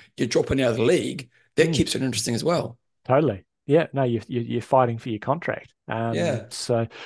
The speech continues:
Speaker 2: yeah, no, they're very aware of that. They don't have the exact answers for it, but, uh, they wanna make it an open league. And we've also gotta remember that they're not at war with Iron Man when they do this. They want Iron Man to do
Speaker 1: Yeah.
Speaker 2: well. And if I, uh, uh, yes,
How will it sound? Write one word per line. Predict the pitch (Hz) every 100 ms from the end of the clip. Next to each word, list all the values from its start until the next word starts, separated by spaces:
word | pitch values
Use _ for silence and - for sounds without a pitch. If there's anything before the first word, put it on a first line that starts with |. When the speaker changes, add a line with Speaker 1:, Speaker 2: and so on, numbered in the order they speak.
| -
Speaker 2:
yeah, | - 139
no, | 123 123
they're | 131
very | 120 156 131
aware | 117 120
of | 117
that. | 123 120 - _ _
They | 120
don't | 143 127
have | 123
the | 110
exact | 120 113 123 113 120
answers | 113 120 110
for | - 113 104
it, | 127 - _ -
but, | 113 110 - -
uh, | 117 110 110 113 -
they | 123 113
wanna | 117 110
make | 107 107
it | 131
an |
open | 120 104 110
league. | 107 - - -
And | 127
we've | 123
also | 165 156 156
gotta | 143 131
remember | 120 117 107 110
that | 113 117 120 - - _ _ _ _ _ _ _ _ _ _ _ 180 _ _ _
they're | 147
not | 165 165
at | 135
war | 113 123 117
with | 110
Iron | 117 117 117
Man | 120
when | 123
they | 120 117
do | 123 127
this. | 170 - - - _
They | 156
want | 131 107
Iron | 110 110
Man | 107
to | -
do | 104
Speaker 1:
Yeah. | 104
Speaker 2:
well. | 147 123 - 139
And | 120
if | 139
I, | 135 139
uh, | 139 139 - 175
uh, | - -
yes, | 190 -